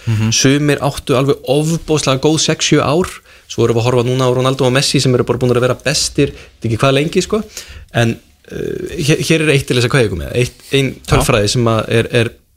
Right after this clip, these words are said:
Speaker 2: mitt innlegg í umræðuna um það hver er besti leikmaður allra tíma.
Speaker 1: Ok.
Speaker 2: Eh, Barcelona er hundrað og tuttugu ára gamalt félag. Hefur allan þann tíma, meira og minna, verið frábært lið og með þeim stærstu og bestu á Spáni,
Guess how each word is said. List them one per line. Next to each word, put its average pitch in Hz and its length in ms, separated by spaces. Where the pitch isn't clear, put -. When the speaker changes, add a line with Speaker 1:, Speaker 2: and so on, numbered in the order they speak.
Speaker 2:
mitt 143 400
innlegg 143 320
í 110 80
umræðuna 123 320
um 113 80
það 117 140
hver 117 100
er - 80
besti 110 160
leikmaður 104 240
allra 104 140
tíma. 78 180
Speaker 1:
Ok. 113 160
Speaker 2:
Eh, 90 240
Barcelona 139 540
er 120 80
hundrað 151 240
og - 20
tuttugu 143 240
ára 127 140
gamalt 117 320
félag. 76 240
Hefur 143 480
allan 170 400
þann 151 160
tíma, 90 300
meira 151 400
og 139 80
minna, 104 220
verið 135 220
frábært 127 340
lið 98 160
og 117 80
með 113 140
þeim 107 100
stærstu 127 300
og - 20
bestu 113 320
á 80 80
Spáni, 160 460